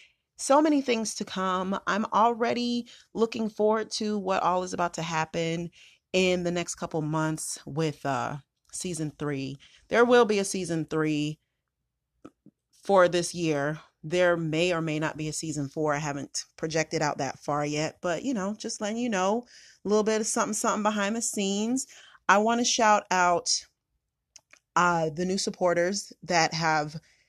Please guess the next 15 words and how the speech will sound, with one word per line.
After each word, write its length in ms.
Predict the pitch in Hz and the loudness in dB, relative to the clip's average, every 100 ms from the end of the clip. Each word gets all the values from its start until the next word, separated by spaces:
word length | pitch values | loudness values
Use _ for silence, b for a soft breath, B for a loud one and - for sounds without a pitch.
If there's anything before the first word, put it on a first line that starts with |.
| b b b - | b b b 2
have 340 | 190 175 165 | 4 4 0
pledged 400 | - 196 185 180 | 2 2 2 0
their 120 | 180 | -2
support 560 | 175 165 - 170 175 - - | -2 -6 -2 0 0 -2 -6
to 680 | - 190 170 160 151 151 131 | -6 -4 -2 0 0 -2 -4
sustaining 640 | - 165 - 175 185 185 170 | -4 -2 0 2 2 0 0
Black 220 | 156 160 | 0 0
in 60 | |
the 80 | 151 | -4
Garden, 500 | 151 143 151 156 160 - | -2 -2 -2 -2 -4 -8
whether 360 | 139 156 147 143 | -8 -4 -2 -2
it 160 | 156 - | -4 -4
be 220 | 147 143 | -4 -4
via 260 | 139 135 120 | -4 -6 -6
Patreon 760 | - 208 - 226 214 208 214 | -8 -6 -4 -4 -2 -2 -4